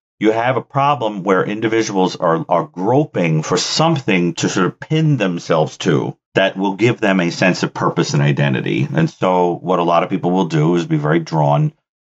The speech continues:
to very black and white, hateful thinking because it gives them a purpose and a clear enemy, right? Or they might become, um, fanatically involved in a, in a particular philosophical belief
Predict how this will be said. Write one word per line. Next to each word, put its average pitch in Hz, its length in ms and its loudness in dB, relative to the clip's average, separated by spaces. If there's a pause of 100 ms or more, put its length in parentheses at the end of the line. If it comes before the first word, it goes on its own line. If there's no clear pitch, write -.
(100)
to 165 100 -2
very 165 200 2
black 87 400 -2
and 82 220 0
white, 78 300 0
hateful 92 760 0
thinking 92 560 0
because 82 300 -2
it 80 120 -2
gives 85 200 -2
them 82 180 0
a 80 60 0
purpose 98 480 -2
and 87 100 2
a 85 40 -2
clear 92 340 0
enemy, 87 680 0
right? 90 320 0 (440)
Or 92 160 0
they 90 160 0
might 90 280 0
become, 85 600 -2
um, 78 580 0
fanatically 98 920 0
involved 87 720 0 (280)
in 90 140 0
a, 87 160 0
in 87 120 0
a 82 60 0
particular 90 540 -2
philosophical 95 720 0
belief 87 500 0